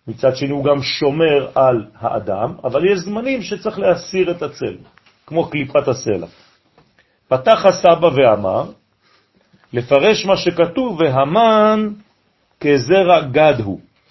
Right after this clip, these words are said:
ושואל, מהי כזרע גד? עכשיו הוא מדבר על המן שירד מהשמיים. בסדר? אז הוא אומר, למה היה דומה המן? כזרע גד. מה זה כזרע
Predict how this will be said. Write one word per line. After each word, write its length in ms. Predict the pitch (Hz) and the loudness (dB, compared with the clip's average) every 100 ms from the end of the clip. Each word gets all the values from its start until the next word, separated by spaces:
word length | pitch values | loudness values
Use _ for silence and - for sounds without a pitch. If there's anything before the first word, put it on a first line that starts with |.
| _ _ _ _ _ | _ _ _ _ _
ושואל, 440 | 113 117 147 165 156 | -8 -2 2 2 2
מהי 340 | 165 233 233 | 2 0 0
כזרע 500 | - 143 123 147 135 | -2 -2 0 2 2
גד? 240 | 110 101 101 | 2 -2 -2
עכשיו 220 | - - | -6 -4
הוא 80 | 170 | -2
מדבר 400 | 170 160 156 190 | 0 0 0 0
על 140 | 165 | 0
המן 600 | 131 139 139 151 185 190 | 0 -2 -2 -2 0 0
שירד 540 | 175 151 147 143 156 151 | -4 -6 -2 0 0 -2
מהשמיים. 640 | 147 135 - 123 117 87 - _ _ _ _ _ _ _ _ | -4 -6 -4 -4 -4 -6 -12 _ _ _ _ _ _ _ _
בסדר? 320 | 185 226 269 - _ _ - | -2 -2 -4 -10 _ _ -14
אז 100 | 107 | -8
הוא 80 | 113 | -4
אומר, 220 | 185 226 | -2 0
למה 280 | 175 170 208 | 0 2 2
היה 180 | 190 175 | 4 2
דומה 320 | 135 143 160 | 2 0 0
המן? 500 | 120 113 98 98 160 214 _ _ _ _ _ | -2 -2 -2 -2 -4 -8 _ _ _ _ _
כזרע 760 | - 147 139 120 208 208 220 - 123 | -4 0 0 2 2 2 0 -2 -6
גד. 280 | 113 156 131 92 _ _ _ _ _ _ _ _ _ _ _ _ - | 0 2 2 -4 _ _ _ _ _ _ _ _ _ _ _ _ -2
מה 120 | 165 | 0
זה 100 | 180 | 0
כזרע 640 | 175 147 113 147 139 139 | 0 -2 0 0 2 2